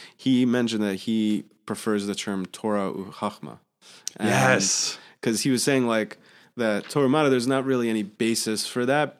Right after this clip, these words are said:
Speaker 1: like, in terms of a ter-, the term. And he's saying, like, Chachma is, like, what we have learned along the way, like, what we've gained along the way and, and, and all that stuff.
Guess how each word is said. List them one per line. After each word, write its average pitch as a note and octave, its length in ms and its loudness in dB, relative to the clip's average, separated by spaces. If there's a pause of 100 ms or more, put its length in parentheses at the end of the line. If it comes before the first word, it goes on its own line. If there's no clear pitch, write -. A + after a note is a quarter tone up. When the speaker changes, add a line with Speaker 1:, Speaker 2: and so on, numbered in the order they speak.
(160)
Speaker 1:
like, A2+ 260 -2
in A#2+ 80 -2
terms C3 200 0
of G#2 80 -2
a G#2 40 -2
ter-, A#2+ 200 -6
the G#2 140 -6
term. C3+ 340 -4 (440)
And - 20 -8
he's B2 120 -2
saying, C3 140 2
like, A2+ 140 0
Chachma D#3 440 0
is, A#2 100 0
like, A2 180 0
what A#2+ 200 0
we A2 420 -2 (500)
have G#2+ 100 -4
learned C#3+ 380 4
along B2 300 2
the G#2+ 100 0
way, G2 400 -4
like, A2+ 240 0
what A#2 140 0
we've A2 340 -2
gained A2 320 0
along G2+ 240 -2
the G2+ 80 -4
way G2 320 -4
and, G2 300 -8
and, F#2+ 260 -10
and G#2 100 -8
all G2 80 -6
that G2 160 -8
stuff. G2+ 260 -8